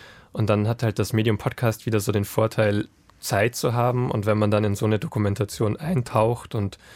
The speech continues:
mal einer Person länger zuhört, versteht man vielleicht auch so ein bisschen mehr und versteht, wie die ihre Handlungen einordnen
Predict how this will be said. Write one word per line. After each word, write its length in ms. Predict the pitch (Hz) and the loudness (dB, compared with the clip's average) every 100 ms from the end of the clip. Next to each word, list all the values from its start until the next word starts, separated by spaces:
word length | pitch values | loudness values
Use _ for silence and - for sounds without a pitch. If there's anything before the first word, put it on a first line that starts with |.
| - - - - - - _ | -20 -20 -20 -20 -20 -20 _
mal 220 | - 123 | -2 2
einer 160 | 120 120 | 4 2
Person 380 | 123 107 120 120 | 2 2 2 2
länger 320 | 117 147 139 | 2 2 0
zuhört, 640 | - 113 104 107 117 - - | -2 -2 2 2 0 -4 -18
versteht 460 | - 120 - 120 120 | -8 -6 -2 -2 0
man 100 | 113 | -2
vielleicht 320 | - 110 104 | 0 0 0
auch 80 | 113 | -4
so 120 | - | -2
ein 80 | 110 | -2
bisschen 300 | 110 - 107 | -2 -2 0
mehr 220 | 107 113 | 2 2
und 120 | 101 | 0
versteht, 440 | - 104 113 104 135 | -2 -2 -2 -2 -4
wie 100 | 113 | -4
die 240 | - 123 | -2 0
ihre 220 | 123 107 | 2 2
Handlungen 460 | 101 113 110 101 101 | 2 2 2 0 0
einordnen 720 | 104 101 107 98 110 107 117 | 0 0 2 0 0 0 0